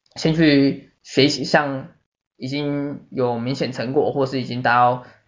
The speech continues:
目标的一些前辈去做学习的话，基本上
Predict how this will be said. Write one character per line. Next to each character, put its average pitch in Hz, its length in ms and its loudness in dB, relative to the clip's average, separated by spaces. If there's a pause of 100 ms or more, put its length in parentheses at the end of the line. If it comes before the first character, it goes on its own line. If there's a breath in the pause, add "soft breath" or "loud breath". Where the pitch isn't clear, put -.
(180)
目 147 120 0
标 127 220 2
的 110 340 -2 (240)
一 - 60 -14
些 127 260 0
前 120 340 -6
辈 131 260 0 (440)
去 143 140 -8
做 139 180 2
学 127 220 -2
习 127 160 -4
的 92 80 -2
话， - 380 -2 (120)
基 180 160 -4
本 131 200 0
上 123 260 0